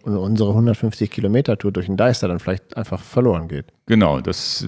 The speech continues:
Speaker 2: das mag auch tatsächlich für den einen oder anderen funktionieren, weil meine Strategie bei Strava ist, ich folge nur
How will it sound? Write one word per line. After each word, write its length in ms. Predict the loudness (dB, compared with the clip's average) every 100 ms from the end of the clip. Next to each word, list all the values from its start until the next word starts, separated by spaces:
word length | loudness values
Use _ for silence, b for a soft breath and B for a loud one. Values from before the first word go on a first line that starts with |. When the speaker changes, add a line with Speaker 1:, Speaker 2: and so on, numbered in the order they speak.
| -6
Speaker 2:
das 240 | -2 -2 0
mag 400 | 2 4 4 2
auch 320 | 0 0 0
tatsächlich 480 | -2 0 0 -2 -6
für 600 | 0 2 4 4 0 -2 -8 _ _ _
den 160 | -4 0
einen 200 | 2 2
oder 140 | 2
anderen 220 | 0 -2
funktionieren, 580 | -2 -4 -2 0 0 0
weil 420 | -4 -4 -4 -8 -10
meine 440 | -6 0 2 4
Strategie 420 | 2 2 2 2 2
bei 140 | 2
Strava 360 | 2 0 2 2
ist, 220 | 0 -4
ich 160 | -6
folge 300 | 2 4 4
nur 400 | 4 4 4 2